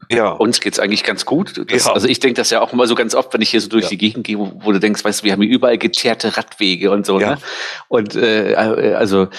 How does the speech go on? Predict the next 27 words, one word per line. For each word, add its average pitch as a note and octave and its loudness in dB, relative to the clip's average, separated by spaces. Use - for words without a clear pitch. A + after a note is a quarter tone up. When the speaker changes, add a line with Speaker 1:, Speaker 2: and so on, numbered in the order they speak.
Speaker 2:
ähm, F#2+ 4
ich G#2+ 2
sag A#2+ 4
mal, B2 4
in A2 0
meiner A2 2
Kindheit B2+ -2
früher, B2 2
dann G#2+ 2
hatten A2+ 0
die, G2+ 0
äh, F#2+ 4
im F#2 2
Nachbarort G#2 0
hatten - -2
die F#2+ 6
halt G2+ 4
auch - -2
mal A2+ 4
nur G2+ 6
so F#2+ 2
Sandwege F2 0
als E2 0
Radweg, F2 -2
ne? B2+ 6
Also G#2+ 2
da F#2+ 0